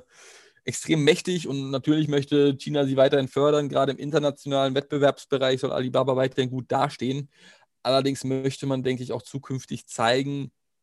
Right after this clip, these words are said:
welchen Stellenwert Alibaba hat und welchen Stellenwert hat der chinesische Staat. Und dass da Alibaba nicht,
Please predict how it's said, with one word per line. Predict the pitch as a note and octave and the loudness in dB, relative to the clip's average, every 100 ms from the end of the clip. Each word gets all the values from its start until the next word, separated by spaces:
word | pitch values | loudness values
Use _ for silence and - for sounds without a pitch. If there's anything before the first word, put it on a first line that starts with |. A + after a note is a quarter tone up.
| _ _ | _ _
welchen | - B2 C3 - C#3+ C3+ - _ | 0 4 4 4 -4 -4 -8 _
Stellenwert | _ - B2+ C3+ C#3+ C3+ C3 B2+ - _ _ _ _ _ _ _ _ - | _ -4 0 2 0 2 2 2 -2 _ _ _ _ _ _ _ _ -2
Alibaba | B2+ B2 A#2+ C#3 | 0 2 2 4
hat | C3 C3 - | 2 0 -8
und | A#2+ | -2
welchen | A2+ A#2+ | 0 0
Stellenwert | A#2+ A#2+ A#2+ A#2 | 0 0 2 0
hat | A#2 | -2
der | A2 | -4
chinesische | - B2 B2 A#2+ | -2 -4 -6 -6
Staat. | A2+ G#2+ G#2+ - _ _ _ _ _ _ _ _ - | -2 -2 -2 -12 _ _ _ _ _ _ _ _ -6
Und | B2 A#2 | -4 -2
dass | A2 A#2 - | -2 -2 0
da | B2 C3 C#3 | 2 2 2
Alibaba | B2+ B2 A2 A2 B2 B2+ B2+ B2+ | 0 -2 -2 0 4 6 4 2
nicht, | B2+ C#3+ D#3 - - | -2 -6 -6 -14 -20